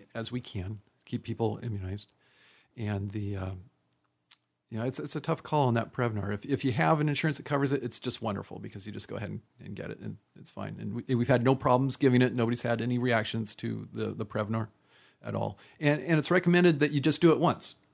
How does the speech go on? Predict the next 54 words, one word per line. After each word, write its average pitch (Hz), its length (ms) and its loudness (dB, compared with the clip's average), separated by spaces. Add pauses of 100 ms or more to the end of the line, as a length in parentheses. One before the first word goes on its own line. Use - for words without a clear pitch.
(440)
after 123 240 -2
you're 120 60 -2
sixty-five. 110 560 -4 (300)
Do 123 100 -2
it 117 60 0
one 135 180 2
time 135 300 -2
at - 80 -8
sixty-five, 131 540 -2 (200)
don't 123 160 -2
repeat 110 300 -2
it. - 100 -10 (300)
There 135 140 8
are 147 120 10
certain 135 340 2
groups 135 380 2
that - 120 -2
you 117 120 0
will 117 80 -2
repeat 113 400 -2
certain 117 200 -4
vaccines 117 400 0
for, 120 200 0
especially 113 360 -2
the 104 60 -2
immune 110 240 2
compromised 107 560 -2
folks, 104 300 -8
people 117 240 -8
with 107 160 -6
aids 107 320 -4
or 101 80 -6
people 110 300 -8
with 107 220 -4
lymphoma, 107 640 -4 (420)
people 120 220 -4
who 110 100 0
don't 107 160 0
have 113 120 0
a 107 40 -4
spleen. 101 500 -2 (500)
Uh, 101 220 -10
but - 140 -18
those 131 180 6
special 123 340 4
groups, 110 300 2
they 113 100 0
need 107 140 2
to 98 60 0
talk 104 220 -4
to - 80 -14
their 110 100 0
doctor 104 360 2
about 101 320 2